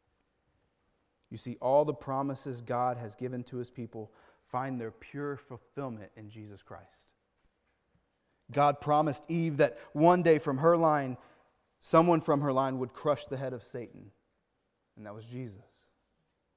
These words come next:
God promised Abraham that from his lineage would come one through whom the nations would be blessed. That was Jesus. He brought peace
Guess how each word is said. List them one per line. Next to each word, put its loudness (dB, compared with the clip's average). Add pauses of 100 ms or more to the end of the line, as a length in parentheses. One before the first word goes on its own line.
(680)
God 6
promised 4
Abraham 2
that -4
from 0
his 4
lineage 0
would -4
come 2
one 2
through -2
whom -2 (220)
the 8
nations 2
would -4
be -4
blessed. -6 (1040)
That -4
was -12
Jesus. -16 (880)
He -6
brought 2
peace -4